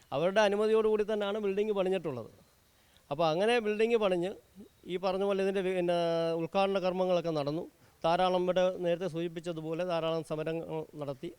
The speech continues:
അതിൻ്റെ ഭാഗമായിട്ട് വണ്ടികൾ കയറുന്നതിനുള്ള നടപടികൾ സ്വീകരിച്ചു. യു ഡി എഫിൻ്റെ ഭരണകാലഘട്ടത്തിൽ തന്നെയാണ് ഇവിടെ ഇതിൻ്റെ ഉദ്ഘാടനവുമായിട്ട് ബന്ധപ്പെട്ട് ചില പ്രഖ്യാപനങ്ങളൊക്കെ ഉണ്ടായി. ഈ പറഞ്ഞ പോലെ ഇതൊരു, പിന്നെ, ഓപ്പറേറ്റിംഗ് സെന്റർ എന്നുള്ളത് ഒരു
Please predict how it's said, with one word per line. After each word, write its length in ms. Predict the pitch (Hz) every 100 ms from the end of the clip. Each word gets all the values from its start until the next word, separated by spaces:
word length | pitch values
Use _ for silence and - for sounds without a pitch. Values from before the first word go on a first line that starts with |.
| -
അതിൻ്റെ 220 | 170 170
ഭാഗമായിട്ട് 480 | 160 160 160 156 151 147
വണ്ടികൾ 220 | 147 160 147
കയറുന്നതിനുള്ള 480 | 147 151 151 143 143
നടപടികൾ 300 | 135 147 156 139
സ്വീകരിച്ചു. 380 | 139 135 131 175 - _ - - _ 165
യു 60 | 196
ഡി 40 | 226
എഫിൻ്റെ 200 | 226 220
ഭരണകാലഘട്ടത്തിൽ 800 | 190 190 190 185 180 175 160 180 170
തന്നെയാണ് 380 | 175 160 143 196 - - _ -
ഇവിടെ 160 | 170 175
ഇതിൻ്റെ 180 | 180 175
ഉദ്ഘാടനവുമായിട്ട് 560 | 165 185 190 185 175 170
ബന്ധപ്പെട്ട് 380 | 160 160 156 143 170
ചില 120 | 151 165 170 -
പ്രഖ്യാപനങ്ങളൊക്കെ 680 | 165 226 226 208 185 160 151
ഉണ്ടായി. 260 | 135 131 170 - 185
ഈ 40 | 180
പറഞ്ഞ 200 | 170 170 175
പോലെ 160 | 170 170
ഇതൊരു, 260 | 165 175 180 175 - - _ _
പിന്നെ, 220 | 170 165 165 160 156 147 143 139 156
ഓപ്പറേറ്റിംഗ് 400 | 170 214 208 202
സെന്റർ 160 | 190 190
എന്നുള്ളത് 340 | 170 165 160 170 190
ഒരു 140 | 175